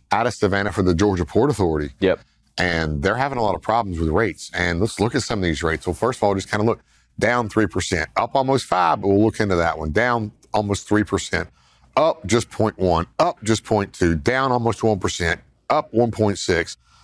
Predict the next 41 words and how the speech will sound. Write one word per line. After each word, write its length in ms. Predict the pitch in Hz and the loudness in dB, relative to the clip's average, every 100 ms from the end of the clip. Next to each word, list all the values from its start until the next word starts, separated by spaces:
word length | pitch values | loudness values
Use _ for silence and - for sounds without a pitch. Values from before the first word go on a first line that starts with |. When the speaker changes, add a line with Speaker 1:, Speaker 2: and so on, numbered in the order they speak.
| _ | _
Speaker 1:
So 200 | - 131 | -2 0
rates 340 | 120 120 170 180 | 2 0 2 0
are 40 | |
going 200 | 156 147 | 2 2
in 100 | 131 | 2
different 300 | 117 107 101 | 0 0 -2
directions, 640 | 92 104 175 - 104 95 - _ _ - | 2 2 0 0 0 0 -6 _ _ -2
but 80 | 104 | 0
when 140 | 120 | 2
you 120 | 117 | 4
look 180 | 117 143 | 4 2
at 80 | 175 | 0
the 160 | 139 113 | 2 0
actual 480 | 120 - 123 104 | -2 -2 2 2
numbers, 520 | 95 98 117 143 143 - _ - - - _ _ | 2 0 2 0 0 -8 _ -20 -20 -20 _ _
Georgia 340 | - 143 156 | 4 4 6
to 60 | 160 | 4
Birmingham, 720 | 127 123 156 143 110 80 76 - | 2 0 0 0 0 0 -4 -2
two 180 | 151 | 2
dollars 300 | 147 139 139 | 4 4 2
and 100 | 135 | 2
eleven 380 | 135 120 113 123 | 4 2 2 -2
cents 320 | - 113 101 | 0 -2 2
a 80 | 117 | 0
mile. 340 | 110 110 85 104 | 2 2 2 4
Speaker 2:
Yeah. 180 | 95 82 | 2 2
Speaker 1:
It's 80 | 120 | 2
only 180 | 143 | 2
three 240 | 135 131 120 | 0 0 2
hundred 200 | 117 113 | 2 2
ninety 260 | 104 98 | 0 0
miles. 500 | 92 98 80 78 - _ _ _ _ | 0 0 -2 -6 -12 _ _ _ _
Speaker 2:
And 80 | 107 95 | -2 0
it's 60 | |
going 220 | 95 87 | 2 4
Speaker 1:
Uh, 40 | 80 | 2
Speaker 2:
to 60 | - | 4
Alabama. 400 | 95 90 92 98 | 2 2 2 2
And 120 | 80 87 | 0 4
you've 300 | 110 113 104 | 4 4 2
said 500 | - 117 92 78 | 2 4 4 2